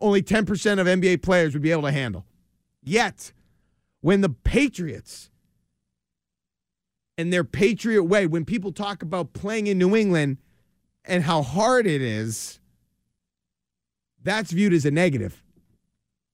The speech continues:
Nationally, it's a detriment to play in New England.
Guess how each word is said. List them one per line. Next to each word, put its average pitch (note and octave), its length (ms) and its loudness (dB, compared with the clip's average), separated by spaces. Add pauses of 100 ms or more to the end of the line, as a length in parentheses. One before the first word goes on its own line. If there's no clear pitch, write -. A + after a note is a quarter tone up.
(180)
Nationally, E3 760 -4 (1160)
it's D#3 160 -6
a F#3+ 60 -4
detriment D3+ 600 -2
to D3 100 -6
play D#3+ 300 -2
in D3+ 100 -2
New C#3 160 0
England. G2 300 -8